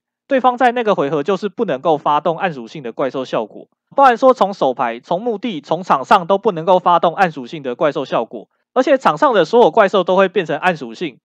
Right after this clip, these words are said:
意思就是说怪兽出场之后，它也会受到法王兽的影响，变得不能够发动效果，也不能够进行攻击。那要注意的是，法王兽是让对手不能够发动。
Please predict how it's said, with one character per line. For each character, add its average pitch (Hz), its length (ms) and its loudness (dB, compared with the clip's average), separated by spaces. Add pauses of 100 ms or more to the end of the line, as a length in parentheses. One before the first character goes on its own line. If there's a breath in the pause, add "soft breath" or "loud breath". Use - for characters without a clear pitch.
意 294 80 -8
思 285 140 -4
就 262 100 4
是 262 80 6
说 247 180 6
怪 254 180 4
兽 233 140 4
出 240 200 -4
场 147 180 -2
之 180 160 -6
后， 175 180 2
它 226 140 2
也 151 80 2
会 190 140 0
受 196 160 -2
到 185 160 6
法 120 160 0
王 131 120 -2
兽 185 180 0
的 127 80 -4
影 127 120 -16
响， 135 260 -6
变 180 140 -2
得 135 80 0
不 170 160 -8
能 135 140 -6
够 156 120 0
发 143 200 0
动 147 160 -6
效 131 240 -2
果， 104 320 -14
也 127 120 -12
不 196 140 -6
能 160 100 -6
够 160 200 0
进 156 160 -12
行 120 160 -18
攻 139 200 -8
击。 104 280 -20 (240)
那 277 100 -2
要 285 120 2
注 277 180 -4
意 269 40 -2
的 220 140 2
是， 226 200 -4
法 147 200 2
王 185 120 -2
兽 247 160 2
是 233 200 -6
让 220 200 0
对 208 200 0
手 131 200 -4
不 254 160 -4
能 160 120 -6
够 170 160 2
发 156 220 0
动。 156 260 -4